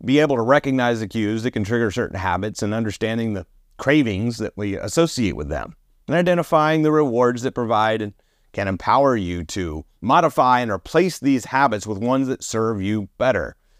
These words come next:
So let's unleash the potential of the habit loop to propel you towards your greatness. Let's say you want a,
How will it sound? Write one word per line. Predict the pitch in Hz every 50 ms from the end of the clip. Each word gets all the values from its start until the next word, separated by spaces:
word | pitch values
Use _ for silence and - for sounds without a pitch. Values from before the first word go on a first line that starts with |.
| _ _ _ _ _
So | -
let's | - 160 175 -
unleash | 190 185 175 160 151 156 180 185 -
the | - 175
potential | 143 139 127 - - 165 175 151 - 135 123 120 117
of | 110
the | 101 101
habit | 87 131 143 151 143 - -
loop | 104 104 98 101 85 -
to | 117
propel | - - 110 - - - 151 156 175 180
you | 170 147 131 139 147 147
towards | - - - 151 160 175 180 185 175 135 - _ -
your | 120 131 185 214 220 214 202
greatness. | 151 113 131 156 180 180 135 104 98 82 73 73 - - - - - _ _ _ _ _ _ _ _ _ _ _ _ _ _
Let's | - 156 160
say | - 214 196
you | 190 180
want | 175 175 165 151
a, | 123 104